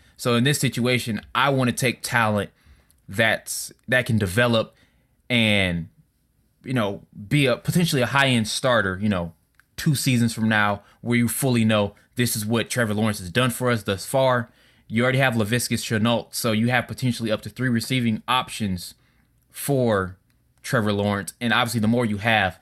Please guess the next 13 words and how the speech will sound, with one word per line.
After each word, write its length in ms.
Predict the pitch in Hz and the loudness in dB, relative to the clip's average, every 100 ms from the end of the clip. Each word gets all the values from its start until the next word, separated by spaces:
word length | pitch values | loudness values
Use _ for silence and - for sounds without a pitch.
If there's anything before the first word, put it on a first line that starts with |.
| _ _ _ | _ _ _
the 80 | 104 | -6
better, 500 | 90 117 110 101 98 | 0 2 2 0 -4
you 100 | 110 | -8
know, 100 | 101 | -8
your 180 | 92 95 | -6 -8
chances 400 | - 117 98 98 | -2 -2 -2 -4
of 80 | 90 | -2
having 240 | 101 95 | -2 -2
productive 480 | 85 92 98 - 85 | -4 -2 -2 -4 -6
offense. 560 | 107 101 - 90 80 - _ _ _ - | -2 -2 -2 -6 -6 -12 _ _ _ -6
And, 460 | 110 98 85 80 - - _ - | -2 0 0 -6 -12 -20 _ -12
I 60 | 80 | -8
mean, 400 | 98 87 - | -6 -8 -12